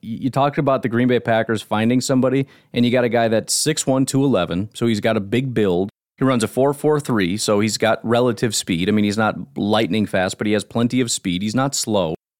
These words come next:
And the guy, I mean, here are his run blocking grades. Outside of twenty eighteen, you have seventy-eight, seventy-five, seventy-one, seventy-nine, eighty-two,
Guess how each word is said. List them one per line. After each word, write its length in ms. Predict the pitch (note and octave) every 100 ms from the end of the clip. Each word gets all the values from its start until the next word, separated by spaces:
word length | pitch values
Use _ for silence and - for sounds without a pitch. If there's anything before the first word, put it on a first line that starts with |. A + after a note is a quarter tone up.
| _ -
And 160 | B2+
the 60 | B2
guy, 440 | B2 D3 C#3 C3+ -
I 40 |
mean, 120 | C3
here 180 | B2 E3+
are 140 | F3+ D3+
his 140 | A#2+
run 180 | B2 B2
blocking 360 | G#2+ F#2+ G2
grades. 380 | E2+ E2+ D#2 - - _ A#2
Outside 340 | D3 F3 E3
of 100 | C3+
twenty 360 | - C#3+ C3+ B2+
eighteen, 560 | B2 - B2 F#2+ G#2 - _ _ _
you 160 | A2+
have 380 | A2+ A2+ A2 - -
seventy-eight, 640 | - C#3 C#3 D#3 A#2+ A2+
seventy-five, 560 | - C3 C3+ - G#2 G#2
seventy-one, 680 | - B2 C3 A2 G2 G2 -
seventy-nine, 880 | - C#3+ D3 D3+ B2+ G#2+ G2 G2+ - B2
eighty-two, 800 | E3 F#3+ F#3 - D#3+ B2+ A#2